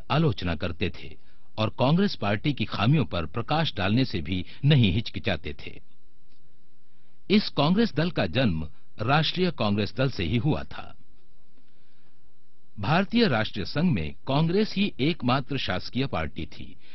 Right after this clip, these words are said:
जिससे गांधी जी को यह आश्वासन नहीं मिल पा रहा था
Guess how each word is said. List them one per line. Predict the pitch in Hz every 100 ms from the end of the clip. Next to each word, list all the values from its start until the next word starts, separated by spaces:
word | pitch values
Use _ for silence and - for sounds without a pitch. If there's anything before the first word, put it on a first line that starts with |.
| -
जिससे | 135 202 220
गांधी | 139 87 98 156
जी | 160
को | - 127
यह | 104 -
आश्वासन | 92 - 120 131 185
नहीं | 113 117
मिल | 175 92
पा | 73 82
रहा | 87 127
था | - 95 73